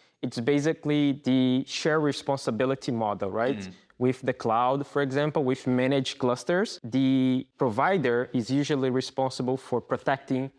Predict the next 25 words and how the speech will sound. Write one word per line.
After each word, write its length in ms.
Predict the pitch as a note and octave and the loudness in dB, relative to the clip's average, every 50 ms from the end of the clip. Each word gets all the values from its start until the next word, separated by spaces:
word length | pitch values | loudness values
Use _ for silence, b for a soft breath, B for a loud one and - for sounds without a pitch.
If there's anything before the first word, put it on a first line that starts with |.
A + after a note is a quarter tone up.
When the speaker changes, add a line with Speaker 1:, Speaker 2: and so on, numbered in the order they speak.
| _ _ | _ _
Speaker 1:
your 260 | C3 A#2 A#2+ A#2+ A#2+ | 0 2 2 2 2
control 440 | A#2+ - B2 A#2+ A2+ - C#3 B2+ B2+ | 0 -2 -2 -2 0 0 0 -2 -2
plane, 360 | - - A2+ G#2 G2 G2 G2+ - _ _ | -2 -2 -2 -2 -2 -6 -10 -14 _ _
Speaker 2:
Yeah. 120 | F#2+ F2+ G#2+ | -6 -2 0
Speaker 1:
right? 160 | A#2 C3 C3+ | 0 0 -2
So 180 | - - B2 A2 | -2 -2 -2 -2
the 120 | G#2+ A#2 | 0 0
main 260 | A#2 A#2+ B2+ C3+ C#3+ | 0 2 2 0 0
components 580 | C#3 - C3 B2 - C3 B2+ B2 B2+ B2 - - | 0 -2 -2 -2 0 0 0 0 0 0 -2 -4
of 100 | A#2+ - B2+ | -2 -2 -2
your 80 | A#2+ | -4
Kubernetes 580 | - - B2+ A2 A#2 A#2 A2+ A2+ A2 A2 - - | -2 -4 -2 -2 0 0 0 0 0 -2 -6 -6
cluster. 440 | - - A2+ A2 - - G#2 G2+ - _ - | -6 -4 -4 -4 -6 -8 -10 -10 -10 _ 0
But 240 | C#3 C3 C#3 C#3 | 0 0 0 0
the 300 | - A#2+ A#2 C3 B2 B2+ C3 - | -4 -4 -2 -2 -2 -2 -2 -2
unmanaged 720 | C#3+ D3+ D#3 D3 D3 C#3 C#3 C#3 C3 C3+ B2 - - - - _ _ _ _ - | 0 0 2 2 0 0 0 0 0 -2 -4 -6 -12 -14 -18 _ _ _ _ -4
Kubernetes, 520 | - B2 C3 B2+ B2+ B2 C3 F3 G#3 - - | -2 0 2 2 2 2 2 0 0 0 0
you 40 | D#3 | 0
have 180 | C#3 C#3+ C3+ - | 0 0 -2 -2
to 80 | C#3+ | -2
take 160 | - D3 C3 | -2 -2 -2
care 160 | - - B2 B2 | 0 0 0 0
of 140 | A2+ - - | 0 -2 -2
everything. 480 | - A#2+ A#2+ C3 C3+ - - G#2 G2 F#2+ - | -2 0 0 0 -2 -2 -4 -6 -6 -8 -12
So 580 | _ - - E3 D#3 D3+ D3+ D3 D3 C#3+ D#3 | _ -4 -2 0 0 2 0 0 -2 -4 -6